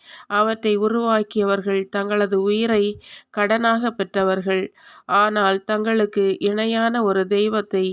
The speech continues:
எந்த மனிதனும் உருவாக்க முடியாது. அவர்களோ சாகக்கூடியவர்கள். நெறிகெட்ட தங்கள் கைகளால் அவர்கள் செய்வது உயிரற்றதே.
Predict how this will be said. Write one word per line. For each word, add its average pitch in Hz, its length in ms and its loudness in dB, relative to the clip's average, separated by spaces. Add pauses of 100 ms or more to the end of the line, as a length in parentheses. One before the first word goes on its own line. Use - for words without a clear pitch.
எந்த 208 300 -2
மனிதனும் 196 640 -2
உருவாக்க 220 560 -2
முடியாது. 185 640 0 (600)
அவர்களோ 208 600 0 (720)
சாகக்கூடியவர்கள். 190 1160 0 (440)
நெறிகெட்ட 233 640 0
தங்கள் 190 400 -2
கைகளால் 202 680 0 (360)
அவர்கள் 233 540 0
செய்வது 214 480 0 (140)
உயிரற்றதே. 190 760 0